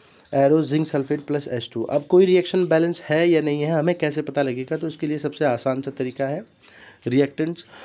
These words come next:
और प्रोडक्ट्स के जो डिफरेंट एटम्स हैं, उनको आप काउंट कर लीजिए। अगर दोनों साइड में सेम एटम बिल्कुल इक्वल हैं, तो वो बैलेंस है, और अनइक्वल होंगे, तो अनबैलेंस है। For example,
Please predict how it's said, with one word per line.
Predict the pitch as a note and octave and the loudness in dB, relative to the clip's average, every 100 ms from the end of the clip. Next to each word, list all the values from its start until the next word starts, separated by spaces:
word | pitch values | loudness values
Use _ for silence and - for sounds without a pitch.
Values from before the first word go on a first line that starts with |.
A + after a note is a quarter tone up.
| - - | -10 0
और | C3+ | 0
प्रोडक्ट्स | C3+ C3+ C3+ C#3+ - | 2 0 0 -2 -4
के | E3 | -2
जो | D#3+ | 0
डिफरेंट | D3+ C3+ - D#3 D#3 C3 | 0 -2 -2 -4 -4 -6
एटम्स | A#2+ B2+ B2 | -4 -4 -4
हैं, | A#2 | -4
उनको | B2 C#3 | -4 0
आप | D#3+ D#3 | -2 0
काउंट | D#3+ D3 C#3+ | -2 -2 -2
कर | A#2 | -6
लीजिए। | G2+ G2+ G2+ | -6 -6 -6
अगर | A2 D#3 | -4 -4
दोनों | D#3 D3+ E3+ | -2 -2 -2
साइड | D#3+ D3+ D3 | -2 -4 -4
में | D#3+ | -6
सेम | - C3+ C#3+ - _ - - B2+ | -2 -2 -2 -8 _ -20 -10 -6
एटम | B2+ C#3 | -2 0
बिल्कुल | C#3 C3 C#3+ | 0 -2 -4
इक्वल | C3 B2 D3 D#3 | -4 -2 0 0
हैं, | C#3+ D3+ | 0 -4
तो | D3 | -4
वो | C#3 C#3 | 0 0
बैलेंस | C3 A#2 C3+ C3+ | 0 0 0 -2
है, | C#3+ | -2
और | C#3+ D3+ | 0 2
अनइक्वल | D3 G3 G3 F#3+ G3 | 0 0 0 0 2
होंगे, | F3 F3 | 2 2
तो | E3+ F3+ | 0 0
अनबैलेंस | D3 A#2 G#2+ G#2 A#2 | 0 -2 -4 -4 -6
है। | |
For | - D#3 | -2 0
example, | D3+ D#3 D#3 | 2 0 0